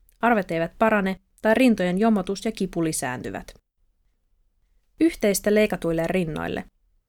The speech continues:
Leikkausalueen turvotus laskee yleensä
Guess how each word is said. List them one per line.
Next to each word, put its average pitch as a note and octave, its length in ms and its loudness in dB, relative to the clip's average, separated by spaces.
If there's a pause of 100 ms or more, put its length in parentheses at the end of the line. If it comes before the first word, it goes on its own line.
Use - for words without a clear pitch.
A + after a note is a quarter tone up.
(520)
Leikkausalueen G3+ 800 2
turvotus F#3+ 520 0
laskee F#3+ 400 0
yleensä G3 360 2